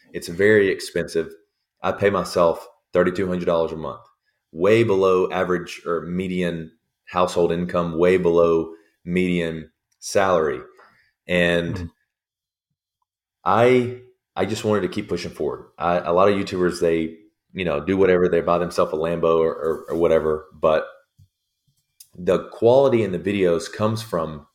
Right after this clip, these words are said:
Speaker 1: me saving that budget to work with people who know what they're doing. I've, I've started working with a guy, his name's Ivan, and he's been in film and production for sixteen years as a freelancer. And I've also worked with,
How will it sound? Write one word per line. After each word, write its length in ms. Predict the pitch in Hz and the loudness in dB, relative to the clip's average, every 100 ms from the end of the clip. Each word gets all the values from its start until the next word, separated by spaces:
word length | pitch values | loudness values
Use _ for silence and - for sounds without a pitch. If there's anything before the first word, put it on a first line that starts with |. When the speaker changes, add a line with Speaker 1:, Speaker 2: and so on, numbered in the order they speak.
| _ | _
Speaker 1:
me 380 | 82 90 104 107 | -6 -2 -2 -2
saving 500 | - 90 95 95 90 | 0 2 4 2 0
that 260 | 85 62 | -2 -4
budget 460 | 82 82 95 113 117 - _ | -4 -2 0 0 -2 -16 _
to 100 | - | -2
work 340 | 82 82 90 92 | 2 4 4 4
with 220 | 87 - | 0 0
people 300 | 90 87 85 | -4 -2 -2
who 120 | 80 | -2
know 420 | 80 80 80 78 - | -2 0 0 -2 -6
what 220 | 80 80 | -4 -2
they're 160 | 78 73 | -2 -2
doing. 240 | 73 62 - _ | -4 -6 -14 _
I've, 260 | 73 80 78 - _ _ _ _ _ _ | -6 -4 -6 -10 _ _ _ _ _ _
I've 260 | - 82 73 | -4 -4 -2
started 300 | - 95 90 | 4 6 6
working 240 | 90 90 | 4 4
with 100 | 90 | 0
a 60 | 80 | 0
guy, 340 | 85 82 82 78 | 2 2 2 -2
his 160 | 80 82 | -6 -6
name's 260 | 78 73 - | -8 -8 -4
Ivan, 360 | 87 85 73 - _ _ _ | -2 0 -2 -10 _ _ _
and 480 | - 78 78 78 78 - _ | -6 -4 -4 -6 -10 -18 _
he's 160 | - 82 | -12 -6
been 160 | 76 82 | -2 -2
in 320 | 78 73 73 - - | -2 -6 -12 -18 0
film 200 | 92 92 | 2 2
and 120 | 87 | 0
production 420 | 87 87 - 82 | 2 2 2 -4
for 120 | 80 | -6
sixteen 480 | - 87 - 87 82 | -2 -2 -2 -8 -4
years 240 | 82 82 | -2 0
as 120 | 78 73 | 0 -4
a 40 | |
freelancer. 640 | - 90 82 73 73 67 - _ _ _ _ - | 0 0 0 -2 -6 -10 -10 _ _ _ _ -8
And 420 | 82 78 78 73 _ _ _ _ _ _ _ | -4 -4 -6 -12 _ _ _ _ _ _ _
I've 180 | - 95 | -2 2
also 360 | 98 107 104 95 | 2 2 2 4
worked 320 | 90 90 90 | 4 2 -2
with, 460 | 78 78 76 - | -4 -4 -6 -14